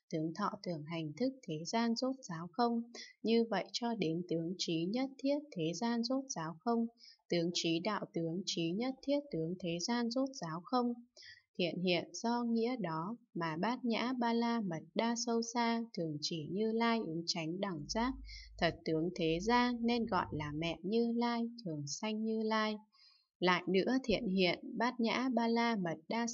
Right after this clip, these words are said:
sâu xa, chỉ Như Lai ứng chánh đẳng giác, tướng thế gian vô tính không, nên gọi là mẹ Như Lai, chỉ Như Lai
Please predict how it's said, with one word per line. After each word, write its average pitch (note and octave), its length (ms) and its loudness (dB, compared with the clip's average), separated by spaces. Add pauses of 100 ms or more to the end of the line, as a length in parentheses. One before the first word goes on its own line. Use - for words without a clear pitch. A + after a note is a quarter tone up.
sâu A#3 160 2
xa, A#3 500 0
chỉ F3 300 -2
Như A3 240 2
Lai A#3 320 2
ứng E3+ 220 -4
chánh F3+ 320 -4
đẳng E3+ 240 -4
giác, A3+ 260 -2 (160)
tướng E3 280 -6
thế E3+ 200 -2
gian A#3 360 0
vô A3+ 280 -2
tính E3 220 -4 (100)
không, A3+ 220 2 (440)
nên A#3 320 2
gọi F3+ 240 0
là E3 220 -2
mẹ E3 320 -2
Như A#3 320 4
Lai, A#3 420 2
chỉ D#3+ 340 -2
Như A3 220 2
Lai A#3 280 2